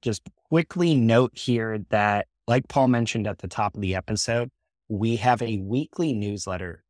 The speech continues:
that goes out with everything happening this week in A I. We cover both what we've talked about today on the podcast,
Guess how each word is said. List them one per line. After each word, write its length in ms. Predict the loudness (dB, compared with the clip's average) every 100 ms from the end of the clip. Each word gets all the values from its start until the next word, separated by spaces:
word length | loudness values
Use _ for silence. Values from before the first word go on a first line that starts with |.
| -6
that 160 | -6
goes 280 | -6 -8 -6
out 180 | -6 -6
with 160 | -10 -8
everything 500 | -4 0 0 0 -4
happening 600 | -6 -10 -8 -10 -10 -12 -16 _ _
this 260 | -2 -2
week 280 | -2 -4 -4
in 100 | -8
A 220 | -8 -10
I. 200 | -8 -8
We 140 | -8 -10
cover 420 | -4 -2 2 2
both 360 | 0 0 0 -2
what 260 | -4 -2 -2
we've 180 | -8 -12
talked 340 | -12 -12 -12
about 240 | -12 -12
today 380 | -12 -12 -8 -6
on 140 | -4 -4
the 80 |
podcast, 600 | -4 -4 -4 -6 -10 -10